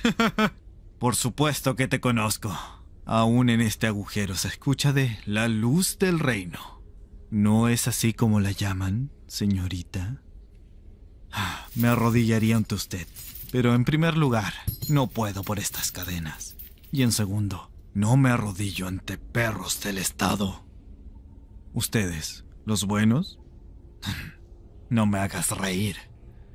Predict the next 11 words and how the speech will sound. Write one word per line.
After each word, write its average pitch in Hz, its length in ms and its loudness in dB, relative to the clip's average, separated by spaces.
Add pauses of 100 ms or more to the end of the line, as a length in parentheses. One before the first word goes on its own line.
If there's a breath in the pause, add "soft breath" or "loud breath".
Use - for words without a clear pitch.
(180)
Eso 104 200 -2
fue 104 220 -4
algo 101 220 -2
que 113 80 -2
solamente 110 560 -2
eligieron 107 420 -2
ustedes 95 520 -4
cuando 104 260 -2
llegaron 117 440 2
al 104 120 -6
poder. 95 540 -2